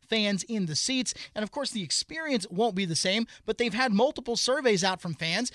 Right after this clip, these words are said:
and the overwhelming opinion is, "We want sports,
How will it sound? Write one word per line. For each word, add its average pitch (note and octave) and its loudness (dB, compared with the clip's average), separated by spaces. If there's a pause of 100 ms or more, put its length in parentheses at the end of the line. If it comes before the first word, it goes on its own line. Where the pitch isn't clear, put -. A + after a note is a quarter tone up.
(140)
and G#3+ 0
the A3 0
overwhelming B3 4
opinion A3 -2
is, C#4 0 (160)
"We D4 2
want C#4 6
sports, - 2